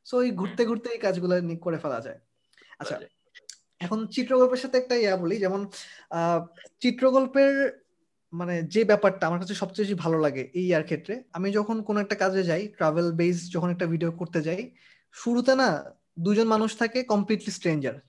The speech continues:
Speaker 1: চিনি না, জীবনে কখনো দেখাও হয় নাই, আহ, কথাও হয় নাই। আহ, but যখন ইভেন্টটা শেষ হয় বা যখন travel ভিডিওটা করা শেষ হয়, তখন না ওই দুজন মানুষ, মানে, এত বেশি close হয়ে যায়, একদম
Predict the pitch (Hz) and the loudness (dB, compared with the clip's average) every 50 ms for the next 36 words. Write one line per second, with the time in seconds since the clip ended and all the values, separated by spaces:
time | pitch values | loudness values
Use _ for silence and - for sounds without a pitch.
0 | _ - - 208 202 208 214 214 220 226 226 196 180 190 185 196 190 190 185 185 | _ -4 0 2 4 4 4 2 2 0 -2 -2 -2 -2 -2 -2 -2 -2 -2 -2
1 | 202 202 185 165 156 156 175 175 180 180 180 180 180 185 185 185 185 190 185 - | -2 0 2 2 2 2 2 2 2 2 2 2 2 0 0 -2 -4 -6 -10 -16
2 | - - - - - - - _ - 147 139 151 - - 190 - 196 202 202 196 | -20 -20 -20 -20 -20 -20 -20 _ -10 -10 -10 -6 0 0 2 4 6 6 6 8
3 | 196 202 202 196 202 202 202 202 208 214 - _ - - - _ _ _ _ - | 6 6 4 4 4 2 0 -2 -4 -8 -12 _ -20 -20 -20 _ _ _ _ -10
4 | 160 151 143 139 127 117 - _ _ 180 180 190 190 185 180 170 175 180 180 247 | -8 -8 -6 -8 -8 -10 -14 _ _ -2 -2 -2 -2 -2 -4 0 0 0 2 2
5 | 247 254 247 220 - _ _ _ - 208 185 208 240 233 220 - 247 247 247 240 | 0 0 -2 -4 -8 _ _ _ -2 -2 0 0 0 -2 0 0 0 0 0 -2
6 | - - 220 202 196 196 - - 160 165 226 247 - _ _ 156 151 147 160 160 | -2 0 0 0 0 -2 -4 -4 -4 -4 -4 -8 -14 _ _ -6 -6 -4 -4 -4
7 | 151 - 185 190 185 190 185 180 175 - - 202 175 175 190 202 202 202 202 196 | -2 -2 -2 -2 -2 -2 -4 -6 -8 -4 0 0 2 2 4 4 4 4 4 2
8 | 185 165 180 175 190 196 190 208 202 202 202 185 185 185 185 - - 196 196 196 | 0 0 2 4 4 4 4 4 2 2 2 2 2 0 -2 -2 -2 -2 -2 -2
9 | - - 160 156 202 233 - _ _ _ - - - _ _ - 208 208 233 262 | -4 -4 -4 -4 -4 -6 -10 _ _ _ -20 -20 -20 _ _ 2 4 4 4 4
10 | 277 277 262 220 208 214 196 208 220 220 240 240 240 247 240 254 262 254 - - | 4 4 4 6 6 4 4 4 2 2 0 2 0 0 0 0 -2 -2 -4 -8
11 | - - - _ _ - 175 170 165 147 - 175 175 - 220 220 240 - 254 - | -12 -14 -18 _ _ -10 -8 -6 -6 -6 -6 -6 -2 -2 -2 -2 -2 -4 -4 0
12 | 220 208 202 202 190 214 214 202 180 175 185 180 - - 196 196 240 | 2 2 2 2 2 2 2 2 2 0 -2 -2 -4 -8 -6 -4 -4